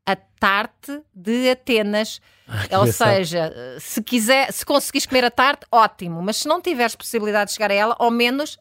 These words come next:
Speaker 1: eh, come, consola-te com o mel de que ela é feita. E
Speaker 2: Ah, que
Speaker 1: aquela
Speaker 2: giro.
Speaker 1: ideia que, enfim, que hoje também existe, que é os produtos com os nomes dos lugares, não é uma invenção
Speaker 2: Com
Speaker 1: nada
Speaker 2: denominação
Speaker 1: recente.
Speaker 2: de origem. Já,
Speaker 1: Denominação
Speaker 2: já tem
Speaker 1: de
Speaker 2: dois mil e tal
Speaker 1: já,
Speaker 2: anos.
Speaker 1: oh, muitos, muitos mil anos.
Speaker 2: Muito giro, de origem
Speaker 1: É.
Speaker 2: a origem,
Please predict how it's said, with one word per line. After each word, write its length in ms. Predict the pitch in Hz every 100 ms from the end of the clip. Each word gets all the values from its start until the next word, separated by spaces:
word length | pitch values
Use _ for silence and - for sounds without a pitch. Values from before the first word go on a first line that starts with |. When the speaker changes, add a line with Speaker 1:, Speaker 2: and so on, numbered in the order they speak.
| -
Speaker 1:
eh, 300 | 226 226 226
come, 400 | - 277 277 302 339 _ _
consola-te 680 | - 233 - 226 233 269 -
com 220 | 269 277 -
o 100 | 269
mel 400 | 247 226 247 311 _ _ -
de 140 | 226
que 120 | -
ela 160 | 226 208
é 60 | 214
feita. 400 | - 151 - 156 _ _ -
E 140 | 202
Speaker 2:
Ah, 60 | 208
que 40 |
Speaker 1:
aquela 280 | 208 220 220
Speaker 2:
giro. 100 | 214
Speaker 1:
ideia 280 | 196 208 208
que, 120 | 208 190 - 156
enfim, 280 | - 233 -
que 180 | -
hoje 260 | 165 214 -
também 240 | 180 165
existe, 360 | 170 160 202 -
que 80 | 190
é 40 |
os 120 | 175
produtos 420 | - 180 214 226 -
com 140 | 190
os 100 | 175
nomes 260 | 202 196 160
dos 140 | 165
lugares, 500 | 165 156 175 226 - _ _ _ _ _ -
não 160 | 196 196
é 60 |
uma 100 | 190
invenção 420 | 190 185 185 - 175
Speaker 2:
Com 60 |
Speaker 1:
nada 460 | 175 180 202 214 202
Speaker 2:
denominação 560 | 143 139 135 135 147
Speaker 1:
recente. 80 | 135
Speaker 2:
de 40 | 127
origem. 440 | 123 139 160 196
Já, 60 | 254
Speaker 1:
Denominação 440 | - 262 262 277
Speaker 2:
já 60 | 202
tem 80 | 190
Speaker 1:
de 40 | 185
Speaker 2:
dois 100 | 277
mil 140 | 285 294
e 80 |
tal 140 | 277 214
Speaker 1:
já, 60 | 208
Speaker 2:
anos. 160 | 214
Speaker 1:
oh, 280 | 247 262 262
muitos, 440 | 214 220 226 240 220
muitos 320 | 202 202 196
mil 160 | 190
anos. 120 | 190 170
Speaker 2:
Muito 340 | 160 156 147
giro, 240 | 147 139 127
de 60 | 123
origem 300 | 131 160 160
Speaker 1:
É. 40 |
Speaker 2:
a 40 |
origem, 480 | 147 165 156 156 147